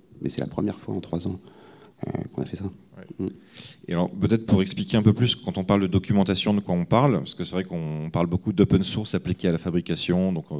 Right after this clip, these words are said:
Speaker 2: on appelle ça open hardware ou, euh, matériel libre, comme disait Emmanuel tout à l'heure en,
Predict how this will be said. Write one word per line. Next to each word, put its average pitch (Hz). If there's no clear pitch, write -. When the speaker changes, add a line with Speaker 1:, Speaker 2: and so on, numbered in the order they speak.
Speaker 2:
on 73
appelle 82
ça 85
open 90
hardware 90
ou, 78
euh, 76
matériel 87
libre, 90
comme 87
disait 85
Emmanuel 87
tout -
à 82
l'heure 90
en, 82